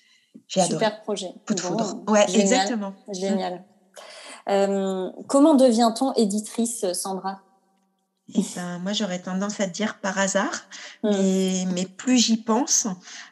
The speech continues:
Speaker 1: euh, plus je me dis qu'en fait, c'était en moi depuis, euh, depuis toute petite, parce que ma maman m'a raconté que quand j'étais enfant, on habitait au-dessus d'un, d'un bar tabac presse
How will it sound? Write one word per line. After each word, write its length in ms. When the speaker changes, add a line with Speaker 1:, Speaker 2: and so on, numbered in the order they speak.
Speaker 1:
euh, 420
plus 200
je 120
me 100
dis 140
qu'en 160
fait, 260
c'était 360
en 100
moi 340
depuis, 560
euh, 80
depuis 400
toute 220
petite, 480
parce 240
que 340
ma 200
maman 280
m'a 140
raconté 840
que 420
quand 180
j'étais 1000
enfant, 420
on 80
habitait 500
au-dessus 480
d'un, 440
d'un 160
bar 320
tabac 280
presse 500